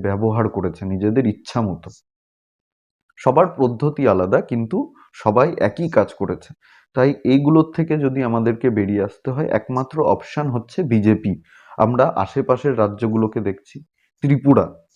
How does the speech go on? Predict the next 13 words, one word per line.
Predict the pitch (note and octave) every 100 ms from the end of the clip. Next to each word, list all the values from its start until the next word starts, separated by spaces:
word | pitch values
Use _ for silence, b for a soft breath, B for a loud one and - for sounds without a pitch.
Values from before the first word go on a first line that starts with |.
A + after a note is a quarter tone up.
| _ _ -
সেখানেও | A2+ B2 C3 A#2+
বাংলা | G#2 G#2 G#2+ A2
ভাষা। | G#2 G#2 - _ -
কিভাবে | A#2+ B2+ B2+ D3 D#3+
ত্রিপুরায় | A2+ G#2+ B2 G#2+ A2+ - -
কমিউনিস্টদের | A2+ A2 A#2 A#2 A#2+ A2+ A2+ C#3+ G3+ b b b -
ছুঁড়ে | C#3+ E3+
ফেলে | E3 C3+ A2+
দিয়ে | A2 B2+
মানুষ | A2 A#2 B2
বিজেপিকে | G2 G#2 G#2 G#2+ G#2+ A2+
নিয়ে | G#2 F#2 F2+
এসছে। | E2+ -